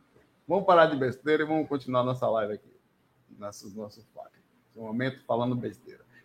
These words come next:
Mas isso aí confirma que o que eu quero falar pra você é que, voltando ao tema aqui agora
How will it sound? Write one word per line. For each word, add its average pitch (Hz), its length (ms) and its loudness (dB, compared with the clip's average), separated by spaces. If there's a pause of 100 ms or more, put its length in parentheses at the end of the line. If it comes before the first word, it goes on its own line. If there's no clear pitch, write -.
Mas 170 160 6
isso 196 160 2
aí 220 440 6
confirma 156 580 4
que - 80 -8
o 123 40 -8
que 127 60 -8
eu 117 60 -4
quero 107 180 -2
falar 104 160 -6
pra 110 120 -10
você 120 480 -6 (320)
é 135 80 -4
que, 123 320 -2
voltando 123 340 0
ao 113 80 -2
tema 110 260 -12
aqui 104 140 -14
agora 113 440 0